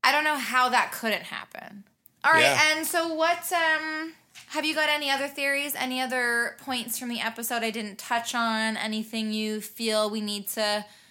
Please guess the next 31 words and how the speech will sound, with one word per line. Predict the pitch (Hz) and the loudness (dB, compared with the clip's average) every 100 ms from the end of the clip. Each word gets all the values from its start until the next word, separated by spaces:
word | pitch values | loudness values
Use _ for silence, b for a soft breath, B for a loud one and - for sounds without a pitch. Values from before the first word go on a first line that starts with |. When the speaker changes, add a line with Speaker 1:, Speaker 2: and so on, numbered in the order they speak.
| B B B | B B B
Speaker 1:
do | - 254 | -4 -2
before | 233 233 226 | -2 -2 -2
we | 208 | -2
wrap | 196 196 208 | 2 2 4
up? | 214 214 - B B _ | 2 2 0 B B _
Speaker 2:
My | - 135 139 | 4 10 10
theory | 147 156 143 131 | 8 6 6 6
is | 120 107 | 4 2
that | 110 101 | -2 2
they're | 107 101 | 2 4
all | 87 95 95 95 92 - | 6 6 6 4 0 -4
murderers, | 107 98 90 87 85 | 0 0 0 -2 -4
and | 90 90 | -8 -6
this | 90 - | -4 -4
is | 92 | -4
gonna | - 95 | -4 -4
end | 73 90 | -4 -4
up | 90 - | -4 -6
being, | 95 90 82 85 - | -4 -2 -4 -6 -8
like, | 87 - - | -6 -6 -10
the | 110 104 | -10 -4
intro | 123 139 - 123 104 92 87 - | -2 -2 0 2 4 2 -2 -8
to | - | -8
MurderCon | 110 107 104 95 104 98 92 | -2 0 0 -2 -2 -4 -4
thirty | - 98 92 | -4 -2 -4
will | 90 90 | -8 -8
be | 95 | -6
this, | 92 90 - | -4 -4 -4
like, | - 85 - _ _ _ _ _ 104 | -6 -8 -10 _ _ _ _ _ -12
re-, | 92 - 90 _ _ _ - | -12 -12 -20 _ _ _ -6
renaissance, | 95 87 - 80 | -4 -4 -8 -10